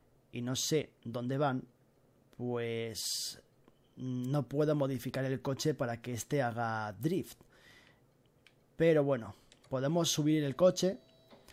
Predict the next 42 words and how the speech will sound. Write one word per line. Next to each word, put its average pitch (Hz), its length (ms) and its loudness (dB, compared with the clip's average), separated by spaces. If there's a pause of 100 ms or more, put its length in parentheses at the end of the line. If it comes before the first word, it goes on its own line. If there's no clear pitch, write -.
(160)
podemos 135 480 0
ver 147 200 2
las 131 160 0
cosas 127 380 -4
desde 127 220 -2
abajo 135 480 -2 (640)
y 131 220 -4
bueno, 113 280 -4
pues - 420 -8
la 123 100 -6
gente 135 300 -4
que 151 120 2
maneja 135 380 0
de 131 120 0
esto 143 580 4
puede 127 260 -4
ver, 131 200 -2
eh, 117 260 -8
lo 113 160 -8
que 113 100 -10
puede 123 280 -6
faltar 120 380 -4
y 139 40 0
lo 113 160 -2
que 107 120 -10
no, 104 160 -6
¿vale? 104 280 -8 (960)
Más 113 240 -6
o 113 60 -6
menos, 135 460 -2
desde 120 180 -6
aquí 160 400 2
veo 143 260 0
que 135 120 -4
falta 139 260 -2
una 135 200 0
pieza 139 260 -4
ahí, 135 360 -2 (760)
que - 120 -8
va 120 140 0
aquí 143 260 -2
arriba, 127 520 -2